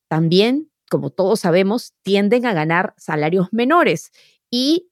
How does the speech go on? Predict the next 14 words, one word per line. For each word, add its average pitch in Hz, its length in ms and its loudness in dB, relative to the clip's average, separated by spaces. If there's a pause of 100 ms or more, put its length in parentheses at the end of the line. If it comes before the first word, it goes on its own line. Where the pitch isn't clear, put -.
(120)
las 165 260 -4
tasas 233 360 0
de 185 60 0
encarcelamiento 170 800 0
de 156 80 2
las 143 80 -4
personas 180 400 -4
afroamericanas, 165 640 -2
de 175 80 0
las 151 120 -2
personas 180 380 -6
de 175 80 -4
color, 190 320 0 (300)
son 226 320 0